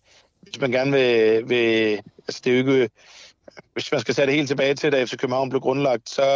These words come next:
dengang, der var, der var F C København jo en udfordrer til, øh, til det eksisterende hold, Brøndby, her også, øh, en O B og andre. Så man var en, øh, man var en udfordrer, og det gør også, at man kan tillade sig at være lidt mere rebelsk og lidt mere udfordrens rolle. Hvis man,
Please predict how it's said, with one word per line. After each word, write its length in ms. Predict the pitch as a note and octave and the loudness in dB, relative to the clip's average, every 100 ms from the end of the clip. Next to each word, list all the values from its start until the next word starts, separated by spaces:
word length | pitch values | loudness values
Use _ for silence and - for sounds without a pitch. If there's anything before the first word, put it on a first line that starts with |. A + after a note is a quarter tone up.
| C3+ B2+ A#2+ | 2 2 2
dengang, 420 | D3 C#3+ C3+ C3+ C3 | 0 -2 -2 -2 -2
der 60 | |
var, 560 | B2+ C3 B2 A#2 A2+ A2 - | 0 0 2 2 0 -2 -2
der 60 | |
var 180 | B2+ C3 | 0 0
F 20 | |
C 120 | - - | -2 -6
København 340 | A#2+ A#2 C3 | -4 -2 -2
jo 60 | C3 | -2
en 60 | |
udfordrer 480 | B2+ C#3 C#3 B2+ A#2 | 0 -2 0 0 0
til, 300 | - A#2+ A#2 | -2 -2 0
øh, 240 | A2+ A2+ | 0 -2
til 140 | G#2+ B2+ | -2 -2
det 60 | |
eksisterende 500 | A#2+ - A2+ C#3 C3 | -2 -4 -4 -2 0
hold, 240 | A#2 B2 B2 _ - _ | 0 0 -4 _ -20 _
Brøndby, 440 | A#2+ B2+ C#3+ C3 A2+ | -2 -2 0 -2 0
her 180 | B2+ | 2
også, 260 | A#2+ B2+ B2 | 2 2 2
øh, 280 | A2+ G#2+ G#2+ | 2 2 -2
en 100 | A2+ | 0
O 160 | B2 | 0
B 60 | C3 | 2
og 260 | C3 A#2+ A#2 | 2 2 0
andre. 220 | B2+ C#3 - - - | -2 -4 -6 -20 -20
Så 140 | - C3 | -10 -6
man 160 | C3 | -2
var 120 | B2+ B2+ | -2 0
en, 160 | B2 | 0
øh, 480 | B2 B2 A#2+ A#2+ A#2+ | 2 4 4 4 2
man 180 | B2+ B2+ | -2 -2
var 80 | B2+ | 0
en 80 | |
udfordrer, 540 | C3 D#3 F3 C#3+ C3+ A#2+ | 0 0 0 0 0 -2
og 260 | - B2+ | -2 -2
det 100 | C#3+ | -2
gør 100 | C3+ | 0
også, 240 | C3 C3 D3 | 0 0 -2
at 60 | |
man 140 | C3 B2 | -4 -6
kan 100 | B2 | -4
tillade 300 | D3+ D3+ C#3+ | -2 0 0
sig 180 | B2+ A#2+ | 0 0
at 60 | |
være 160 | B2 C3+ | 2 0
lidt 140 | C3+ | 0
mere 340 | C#3 C#3 C#3 A#2+ | -2 -2 -2 -2
rebelsk 500 | B2 C#3+ C#3 - B2+ | -2 0 -2 -4 -4
og 60 | |
lidt 160 | B2+ - | -4 -4
mere 460 | C#3 C#3 C3 B2 | -2 0 0 -2
udfordrens 540 | C3 C#3+ C#3+ A#2+ A2+ A#2 | -2 -2 -2 -2 -4 -2
rolle. 260 | A#2 B2+ - - - _ - | 0 0 -4 -14 -20 _ -4
Hvis 200 | C3+ - | -4 -2
man, 580 | C3+ A#2+ A#2 B2+ D3 | 0 0 -2 -6 -10